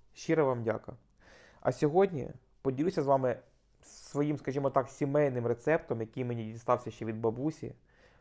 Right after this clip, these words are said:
Будемо готувати українську традиційну страву. Це млинці з начинкою,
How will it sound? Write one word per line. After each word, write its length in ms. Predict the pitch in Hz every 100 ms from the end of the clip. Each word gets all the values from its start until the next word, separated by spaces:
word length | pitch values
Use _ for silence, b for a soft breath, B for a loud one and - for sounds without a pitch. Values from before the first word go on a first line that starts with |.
| b
Будемо 280 | 135 127 123
готувати 580 | 123 127 120 117 120 113
українську 800 | 123 - 127 123 127 120 - 120 - _
традиційну 640 | 123 117 120 - 123 107
страву. 540 | 104 - 120 156 139 - b b b
Це 300 | - 120 107 - -
млинці 640 | 120 123 117 - 139 156 -
з 120 | - 113
начинкою, 600 | 123 113 107 101 110